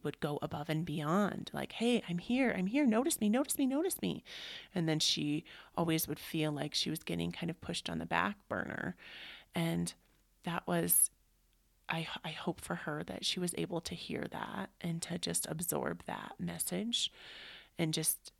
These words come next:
to be with that. And yeah, it just, it,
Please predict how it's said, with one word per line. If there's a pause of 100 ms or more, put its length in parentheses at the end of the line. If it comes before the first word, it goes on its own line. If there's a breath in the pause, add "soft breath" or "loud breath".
to
be
with
that. (100)
And (400 loud breath)
yeah,
it
just, (280 loud breath)
it,